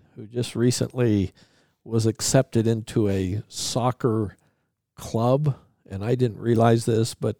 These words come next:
uh, he competed to be part of this, this club, and they have different tiers. And so he made the cut,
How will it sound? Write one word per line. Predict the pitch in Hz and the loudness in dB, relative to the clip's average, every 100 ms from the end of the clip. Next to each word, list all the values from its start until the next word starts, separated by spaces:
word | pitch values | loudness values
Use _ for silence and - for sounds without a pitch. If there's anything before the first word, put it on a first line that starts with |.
| - | -2
uh, | 110 110 | 0 0
he | 101 113 | 0 -2
competed | - 107 - 139 131 135 123 - _ _ _ _ _ | -4 -8 0 4 10 8 8 -2 _ _ _ _ _
to | 127 | -2
be | 117 123 123 117 113 - _ | 2 2 4 2 0 -6 _
part | - 120 120 | 2 4 4
of | 104 | 0
this, | 110 - - - | -2 -4 -8 -16
this | - 117 - | -6 -4 -4
club, | - 120 123 | 0 2 2
and | 127 117 | 2 0
they | 113 | -2
have | - 117 120 139 | 0 -4 -4 -4
different | 117 127 98 | -4 -2 -6
tiers. | - - 110 98 107 123 - _ _ _ | -2 2 2 2 -2 -4 -12 _ _ _
And | 127 127 | -4 -2
so | - 120 | 2 4
he | 147 | 4
made | 131 131 139 | 4 2 2
the | 131 | 0
cut, | 120 - 101 - - | -6 -4 -4 -4 -18